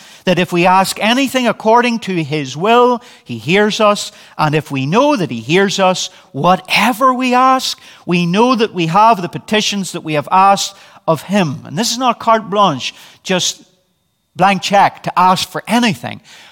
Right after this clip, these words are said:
But it's in the context of the father-child relationship where we get to know the heartbeat of Father and we start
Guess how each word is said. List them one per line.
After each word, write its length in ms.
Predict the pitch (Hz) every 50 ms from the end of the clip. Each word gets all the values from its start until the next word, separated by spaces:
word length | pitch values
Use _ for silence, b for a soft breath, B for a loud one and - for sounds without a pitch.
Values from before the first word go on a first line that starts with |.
| B B B -
But 120 | 214 202
it's 200 | 202 196 - -
in 120 | 196 175 175
the 80 | 175
context 1000 | - - - - - 220 254 302 320 302 - - 180 139 131 127 - - - -
of 160 | - 143 139
the 100 | 151 147
father-child 840 | - - - 226 220 226 254 247 240 208 - - - 214 208 202 175
relationship 880 | 151 147 131 139 208 294 269 - - 160 131 - - - 139 135 - B B B B B B
where 180 | 196 196 190
we 180 | 185 180 170 160
get 400 | 131 - - 240 269 277 269 -
to 100 | 226 208
know 160 | 196 185 175
the 100 | 160 156
heartbeat 640 | 151 - - 254 294 302 240 180 - 220 202 175
of 100 | 170 139
Father 480 | - - - - 254 240 233 220 185 170
and 80 | 156 147
we 80 | 147
start 380 | 143 - - - 180 160 156